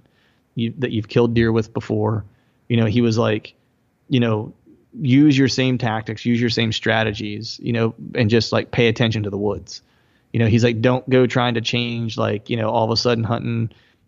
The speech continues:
field edges or whatever." You know what I mean? He was like,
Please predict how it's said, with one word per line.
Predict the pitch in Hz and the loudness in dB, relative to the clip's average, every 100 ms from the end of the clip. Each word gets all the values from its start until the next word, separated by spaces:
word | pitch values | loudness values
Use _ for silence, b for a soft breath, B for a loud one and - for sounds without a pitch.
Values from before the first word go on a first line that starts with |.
| _ | _
field | 143 135 | 2 4
edges | 127 120 123 120 113 | 4 2 0 -2 -2
or | 113 | -4
whatever." | 110 117 123 113 113 113 110 - | -2 0 0 0 -2 -2 -4 -6
You | 120 | -2
know | |
what | 113 | -2
I | |
mean? | 113 113 | -2 -2
He | 120 | -2
was | 117 | 0
like, | 113 110 - | 0 -2 -4